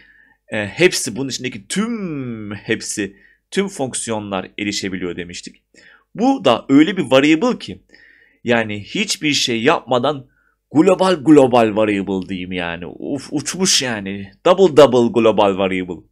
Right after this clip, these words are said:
Uçmuş ve buradan direkt erişebildik, gördün. İşte onun için statik ekliyoruz.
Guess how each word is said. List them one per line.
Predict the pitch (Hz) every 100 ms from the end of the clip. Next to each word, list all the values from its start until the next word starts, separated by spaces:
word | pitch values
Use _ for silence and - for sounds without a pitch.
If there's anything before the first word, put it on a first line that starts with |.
| _ _ _ _
Uçmuş | 151 156 160 127
ve | 107 117
buradan | 185 160 156
direkt | 156 208
erişebildik, | 190 185 190 190 131 -
gördün. | 160 156 104 -
İşte | 226 233 160
onun | 214
için | 214
statik | 202 - 180 202
ekliyoruz. | 131 - 87 - -